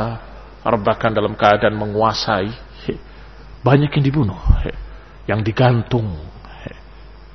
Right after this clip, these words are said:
Masya Allah, dalam hitungan puluhan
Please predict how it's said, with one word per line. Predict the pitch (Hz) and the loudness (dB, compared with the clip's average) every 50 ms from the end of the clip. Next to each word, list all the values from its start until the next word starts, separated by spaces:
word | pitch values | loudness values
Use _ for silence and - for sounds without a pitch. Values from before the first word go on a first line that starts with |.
| - - - - - - - - | -20 -20 -20 -20 -20 -14 -4 -2
Masya | 117 110 - - - | -2 -2 2 2 2
Allah, | - 120 110 107 98 95 98 98 104 - - - - - - - - - - - - - | 2 2 2 0 0 -2 -4 -6 -8 -8 -8 -10 -16 -18 -18 -18 -16 -16 -16 -14 -2 2
dalam | 110 110 117 113 113 110 117 | 4 6 6 6 4 2 0
hitungan | 110 - 127 123 123 123 117 110 110 107 - | 0 2 0 2 2 2 0 0 -4 -6 0
puluhan | 131 139 139 139 131 139 147 151 139 123 107 95 | 2 4 6 6 6 6 6 6 4 2 0 -4